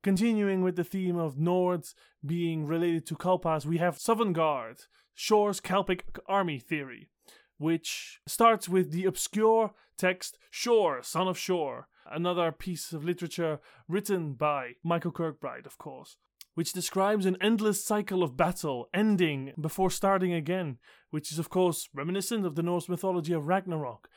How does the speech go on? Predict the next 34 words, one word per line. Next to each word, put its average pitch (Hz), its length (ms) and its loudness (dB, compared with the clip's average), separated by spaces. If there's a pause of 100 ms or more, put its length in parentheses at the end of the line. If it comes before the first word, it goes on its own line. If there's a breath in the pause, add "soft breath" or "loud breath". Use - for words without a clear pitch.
(180 loud breath)
But 170 100 -2
if 185 60 4
you 196 80 0
take 226 220 0
into 214 160 -4
consideration 180 800 -4
that 131 140 -8
the 143 80 -10
text - 520 -6 (300 soft breath)
mentions 165 640 -2
an 160 140 -4
army 185 500 2
that 143 160 -8
fights - 500 -2
for 175 180 -4
Shor, 151 480 -4 (300 loud breath)
and 165 120 0
Sovngarde 175 720 0
is 131 140 -10
described 156 580 -6
as 147 160 -6
a 143 100 -2
hall 190 460 0 (220 loud breath)
where 147 140 -2
the 135 80 -8
spirits 214 460 -2
of 196 100 -6
the 202 100 0
Nords 170 400 -2
wait 156 400 -4
until 170 240 -4
the 160 100 -6
final 196 520 -6
reckoning, 175 480 -6